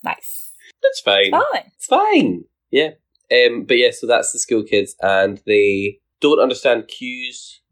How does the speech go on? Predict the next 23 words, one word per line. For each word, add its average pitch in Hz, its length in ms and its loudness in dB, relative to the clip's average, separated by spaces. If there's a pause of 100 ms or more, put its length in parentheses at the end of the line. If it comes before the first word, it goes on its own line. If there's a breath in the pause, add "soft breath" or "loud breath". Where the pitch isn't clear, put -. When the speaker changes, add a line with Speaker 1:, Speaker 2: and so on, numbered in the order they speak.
Speaker 2:
They 123 100 0
don't 135 280 2
understand 117 520 -2
stepping 120 340 -2
to 113 100 -10
the 101 80 -4
side 135 540 -4
Speaker 1:
Oh. 180 260 0
Speaker 2:
when 107 360 2
people - 240 -4
are 107 40 0
trying 113 140 0
to 104 40 0
get 101 160 -2
past 117 320 -2
Speaker 1:
Yeah. - 60 -4
Speaker 2:
at - 20 -2
the 101 60 -2
bus - 220 -4
stop. 127 280 -2 (400)
Um, 143 340 2 (380 loud breath)
<sighs> - 340 -10
yeah. 139 360 2